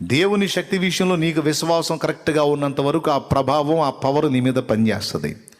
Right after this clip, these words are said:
ఎప్పుడైతే డౌట్ వచ్చిందో, ఎంత గొప్ప ప్రభావం కూడా నీ మీద పనిచేయటం మానేస్తుంది. అందుకే చెప్పాడు, "సమస్తము సాధ్యమే,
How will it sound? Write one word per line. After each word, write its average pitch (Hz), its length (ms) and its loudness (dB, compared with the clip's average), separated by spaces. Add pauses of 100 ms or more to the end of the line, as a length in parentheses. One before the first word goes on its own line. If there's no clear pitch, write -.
(500)
ఎప్పుడైతే 143 580 2
డౌట్ 127 360 0
వచ్చిందో, 104 680 -4 (960)
ఎంత 110 220 0
గొప్ప 123 280 0
ప్రభావం 135 580 0
కూడా 131 200 0
నీ 107 140 -2
మీద 104 140 -2
పనిచేయటం 98 760 -2
మానేస్తుంది. 76 640 -8 (1120)
అందుకే 107 260 0
చెప్పాడు, - 380 -6 (960)
"సమస్తము 208 600 2
సాధ్యమే, 170 680 0